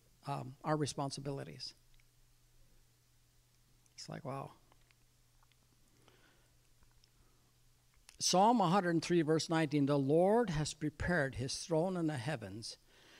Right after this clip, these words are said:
and his kingdom rules over all things. I, I have a hard time grasping that because sometimes I look at things from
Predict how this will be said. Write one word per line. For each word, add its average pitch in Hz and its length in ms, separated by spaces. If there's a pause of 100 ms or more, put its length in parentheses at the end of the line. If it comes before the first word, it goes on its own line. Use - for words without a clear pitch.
(240)
and 147 200
his 139 420
kingdom 143 540
rules 139 380
over 139 400 (440)
all 131 220
things. - 640 (1700)
I, 233 380
I 202 100
have 240 240
a 180 40
hard 190 320
time 165 260
grasping 147 640
that 135 240
because 147 320
sometimes 143 1160 (300)
I 156 120
look 160 260
at 151 180
things 165 280
from 156 300